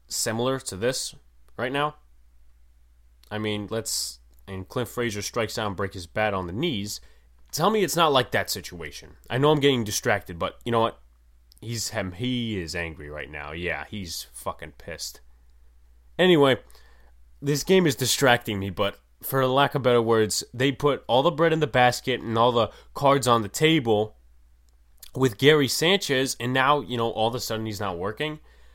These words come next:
First of all, he would have worked if Aaron Boone had instilled more confidence away. It wasn't necessarily all about confidence, more effort and more punishment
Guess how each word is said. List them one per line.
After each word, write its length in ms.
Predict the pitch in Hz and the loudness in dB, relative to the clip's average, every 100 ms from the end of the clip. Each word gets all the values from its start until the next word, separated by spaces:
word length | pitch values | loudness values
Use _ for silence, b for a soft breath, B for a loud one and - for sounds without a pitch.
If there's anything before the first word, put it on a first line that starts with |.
| b | b
First 180 | 180 185 | -4 -2
of 80 | 165 | 2
all, 200 | 156 139 | 2 2
he 180 | 117 208 | 0 0
would 160 | 254 | 4
have 140 | 202 110 | 4 4
worked 420 | 123 185 - - | 2 2 -2 -14
if 120 | 120 - | -14 -6
Aaron 300 | 127 127 143 | 0 2 2
Boone 240 | 123 135 120 | 2 0 0
had 200 | 117 - | -2 -2
instilled 560 | 127 143 - 139 127 113 b b b - _ - | -4 -2 -2 -4 -4 -8 b b b -20 _ -16
more 280 | - 151 285 | 0 6 6
confidence 640 | - 226 202 180 135 117 | 8 4 4 2 0 0
away. 460 | 120 92 90 87 104 b b b | -2 -2 -2 -4 -6 b b b
It 40 | 143 | 0
wasn't 280 | 233 233 | 2 4
necessarily 500 | 214 170 - 160 151 | 2 2 0 0 0
all 140 | 95 123 | 0 2
about 240 | 123 127 | 4 2
confidence, 460 | - 92 - 95 - B B | 2 -2 -2 -6 -6 B B
more 260 | 120 131 - | 2 2 2
effort 500 | 107 131 208 214 - - b - | 0 2 2 0 -4 -14 b -2
and 160 | 143 | 0
more 260 | 151 147 143 | 2 4 4
punishment 680 | 143 147 127 - 95 73 | 4 0 2 -2 -10 -14